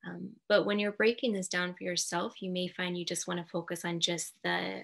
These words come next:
the first quadrant, the five senses, or the second one and do a body scan. All of these have benefits to 'em. Um, Dan Siegel, he has his practice that builds them all together, but you can do 'em in isolation.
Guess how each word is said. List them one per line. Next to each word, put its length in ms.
the 80
first 320
quadrant, 480
the 160
five 240
senses, 840
or 460
the 80
second 360
one 180
and 80
do 160
a 40
body 340
scan. 500
All 240
of 180
these 580
have 220
benefits 540
to 180
'em. 280
Um, 240
Dan 300
Siegel, 380
he 260
has 160
his 140
practice 420
that 280
builds 220
them 100
all 240
together, 500
but 140
you 80
can 180
do 220
'em 240
in 140
isolation. 840